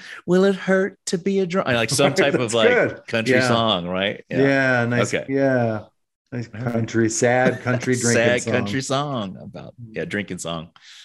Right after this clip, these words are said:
Speaker 1: about being a drone.
Speaker 2: <laughs> That's right.
Speaker 1: All right.
Speaker 2: We go to the Delta Flyer next. The doctor suggests an alteration to, uh, Seven's TransLink com signature, and they can basically contact her. I wrote
Speaker 1: Yeah,
Speaker 2: down,
Speaker 1: he's
Speaker 2: if they can alter her TransLink com signature,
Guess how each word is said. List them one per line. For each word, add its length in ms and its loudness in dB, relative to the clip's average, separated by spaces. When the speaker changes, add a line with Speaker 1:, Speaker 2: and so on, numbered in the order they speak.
Speaker 1:
about 260 -2
being 180 0
a 40 -2
drone. 320 -4
Speaker 2:
<laughs> 80 -18
That's 240 0
right. 220 -2
Speaker 1:
All 120 0
right. 140 0
Speaker 2:
We 80 2
go 220 4
to 160 6
the 160 4
Delta 300 2
Flyer 360 2
next. 280 0
The 60 -2
doctor 460 -2
suggests 920 -2
an 120 2
alteration 840 2
to, 580 -2
uh, 300 -8
Seven's 500 -4
TransLink 500 -2
com 260 -2
signature, 680 -4
and 120 2
they 80 4
can 160 -2
basically 680 0
contact 560 -2
her. 180 -6
I 80 4
wrote 180 4
Speaker 1:
Yeah, 60 2
Speaker 2:
down, 200 2
Speaker 1:
he's 260 -2
Speaker 2:
if 140 -6
they 120 4
can 220 0
alter 440 2
her 400 0
TransLink 460 -2
com 260 0
signature, 560 0